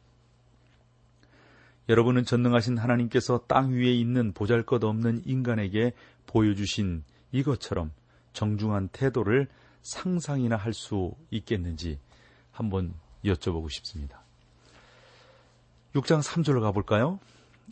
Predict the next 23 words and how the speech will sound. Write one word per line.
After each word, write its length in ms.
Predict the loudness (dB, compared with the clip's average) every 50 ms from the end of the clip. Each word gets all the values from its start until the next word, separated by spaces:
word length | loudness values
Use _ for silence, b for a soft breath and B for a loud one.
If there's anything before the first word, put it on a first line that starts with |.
| -6 -2
"이르시기를, 600 | 2 4 4 2 2 0 0 2 4 4 4 4
내 200 | 4 4 4 2
백성아, 520 | 2 0 0 -2 -2 0 0 2 2 2
내가 300 | 2 0 0 0 0 -2
무엇을 520 | -2 -2 0 2 2 2 2 2 0 0 0
내게 340 | 0 0 0 0 0 0 -2 -4
행하였으며 760 | -4 -4 -2 -2 -2 -2 -4 -4 -4 -4 -2 -2 -2 -4 -6 -8 _ b b b b b b b b b b b _
무엇에 440 | -4 0 2 4 4 4 4 2 0
너를 320 | 0 0 0 0 -2 -4 -4
괴롭게 400 | -2 -2 -2 -2 -2 -2 -4 -2
하였느냐? 580 | -2 -2 -2 -4 -4 -6 -6 -8 -8 -10 -12 -14 -18 _ _ _ _ _ _ _ _ _ _ _ -4
너는 280 | -2 0 0 0 0
내게 500 | -2 -2 -2 -2 -2 -2 -2 -2 -4 -6 -10 _ _
증거하라." 560 | -10 -6 -6 -6 -4 -6 -8 -8 -10 -14 -16 -20 _ _ _ _ _ _ _ _ _ _ b b b b b b b b b b _
다시 240 | -4 -2 -2 0 2
말해, 200 | 2 2 2 2
하나님께서는 640 | 2 0 0 0 0 0 0 0 0 0 -2 -2
그들에게 640 | -2 -2 -2 -2 -2 -2 0 0 -2 -2 -2 -4 -8
"너희가 380 | -6 -2 0 0 2 4 4 4
어찌하여 500 | 4 4 2 2 2 4 4 4 2 0
나를 380 | 0 0 0 0 0 0 0
떠났느냐? 880 | 0 0 0 2 2 2 0 0 0 0 2 2 2 2 0 -2 -4 -8 -14 _ b b b b b b b b b
너희가 480 | 6 6 6 6 6 6 6 6 4